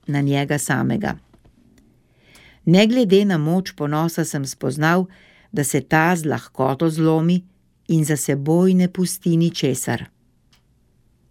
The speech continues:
Konec prvega meseca se je moj ponos zlomil. Njegovemu zgledu so sledili še pogum, upanje in samozavest.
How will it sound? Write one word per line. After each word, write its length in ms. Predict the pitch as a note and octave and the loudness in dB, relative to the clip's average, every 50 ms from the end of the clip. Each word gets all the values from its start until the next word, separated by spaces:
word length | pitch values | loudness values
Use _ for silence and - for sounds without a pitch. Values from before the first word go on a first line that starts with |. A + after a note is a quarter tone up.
| _ _ _ _ _ _ _ _ _ _ | _ _ _ _ _ _ _ _ _ _
Konec 520 | - - F#3 F#3+ G3 F#3 E3 D3+ - - - | -4 0 0 2 4 2 2 0 -2 -8 -12
prvega 540 | _ - F3+ F3+ F3+ E3 D#3+ D#3 C#3+ C#3+ | _ 0 2 2 2 2 0 0 0 -2
meseca 640 | C3+ C#3 C#3+ D3 C#3 - - - C#3 - - - C#3+ - _ _ _ _ _ _ _ _ | -2 -2 -4 -4 -6 -6 -8 -10 -10 -8 -8 -8 -8 -10 _ _ _ _ _ _ _ _
se 220 | - - - D#3 D3+ | -14 -2 0 0 2
je 120 | C#3+ C3+ | 2 2
moj 340 | C3+ C3+ C#3+ D3+ D#3+ E3 E3 | 2 2 2 2 2 2 0
ponos 580 | - E3 D3+ D3 C#3 C#3 C#3 C3+ - - - - _ _ _ _ | 0 -2 0 0 0 -2 -2 -4 -6 -10 -14 -18 _ _ _ _
zlomil. 560 | - D3+ D#3 C3+ C3+ B2+ - - - - - - - _ _ _ _ _ _ _ _ _ _ _ _ _ _ _ _ _ _ _ _ _ _ _ - _ _ - | -8 -4 -2 0 0 0 0 -2 -4 -4 -6 -8 -10 _ _ _ _ _ _ _ _ _ _ _ _ _ _ _ _ _ _ _ _ _ _ _ -20 _ _ -2
Njegovemu 600 | F3 D#3+ D#3 D#3 E3 E3 E3 E3 E3+ E3+ E3+ E3 | 0 2 4 4 4 4 4 4 2 2 0 -2
zgledu 440 | D3+ D3+ D3 E3 E3+ E3+ E3 E3+ E3+ | -2 -2 0 2 2 2 2 0 -2
so 160 | E3 - E3+ | -2 -2 -6
sledili 520 | D#3+ - F3+ E3+ E3 E3 E3+ E3 E3 E3 | -4 -2 -2 -2 0 0 0 0 0 -2
še 220 | D#3+ - - E3 C#3+ | -2 -2 -4 -4 -4
pogum, 680 | - - C#3 C#3 C#3 D3+ F3 G3 G#3+ A3+ A#3+ A3+ - _ _ _ _ _ _ _ _ _ _ _ _ _ _ _ _ - | -2 -4 -4 -2 2 4 4 4 4 2 0 -2 -6 _ _ _ _ _ _ _ _ _ _ _ _ _ _ _ _ -2
upanje 640 | - F#3 F3+ F3+ - F3 E3 D#3 D3+ D3 C#3+ C#3+ D3 - _ _ _ _ _ _ _ _ _ _ - | 0 0 0 2 0 0 0 0 0 -2 -4 -4 -6 -10 _ _ _ _ _ _ _ _ _ _ -6
in 260 | D3+ D3 C#3+ C#3 C#3 | -4 -2 -2 -2 -4
samozavest. 880 | C3+ - - C3+ C#3 C3+ C3+ C#3 C#3 C3+ C3+ - - - - - _ | -4 -4 -2 -2 -2 -2 -2 -2 -2 -2 -2 -2 -4 -6 -10 -16 _